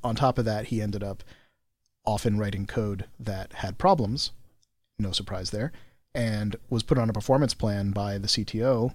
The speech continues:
which is an evaluation period during which you gotta get your stuff together, and then he failed to do so,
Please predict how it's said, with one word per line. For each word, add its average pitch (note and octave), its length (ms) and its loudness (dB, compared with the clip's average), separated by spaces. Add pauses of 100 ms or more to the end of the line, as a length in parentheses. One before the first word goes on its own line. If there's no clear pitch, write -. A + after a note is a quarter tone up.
(120)
which G#2 240 0
is G2 300 -2 (280)
an A#2 100 2
evaluation G#2 540 -2
period G#2 340 0
during G2 260 -2
which G2+ 420 -6
you G#2+ 80 -6
gotta G2 160 -4
get G2 200 -6
your G2 240 -4 (260)
stuff - 240 0
together, G#2 360 -2 (480)
and A2 160 6
then G2+ 360 0
he - 160 -2
failed G2+ 280 -2
to G2+ 60 -2
do D#3+ 120 2
so, G#2 340 0